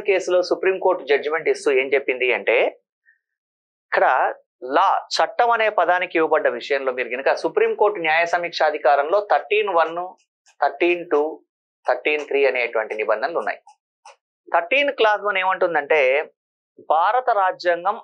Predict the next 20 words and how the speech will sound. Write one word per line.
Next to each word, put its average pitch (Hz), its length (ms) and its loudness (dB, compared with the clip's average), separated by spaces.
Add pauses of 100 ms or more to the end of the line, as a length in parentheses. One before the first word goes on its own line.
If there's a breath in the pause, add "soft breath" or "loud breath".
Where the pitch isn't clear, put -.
అమల్లోకి 180 520 -2 (100)
రాకపూర్వం 156 600 -2 (140)
చేసిన 143 300 -2 (140)
చట్టాలు 151 500 2 (180)
ప్రజల 143 240 2 (140)
ప్రాథమిక 127 520 0
హక్కులకు 147 480 -2
భంగం 127 360 0
కలిగించే 120 520 -2
విధంగా 113 380 0 (100)
ఉంటే 107 260 0
అవి 175 200 2
చెల్లవు, 104 360 2 (600 soft breath)
ప్రీ 202 100 4 (140)
కాన్స్టిట్యూషనల్ 139 720 -4
లాస్. - 200 -4 (260)
కాబట్టి 143 360 2 (960 soft breath)
ఈ 208 40 2 (160)
ఒకటవ 240 340 4 (180)
రాజ్యాంగ 214 560 0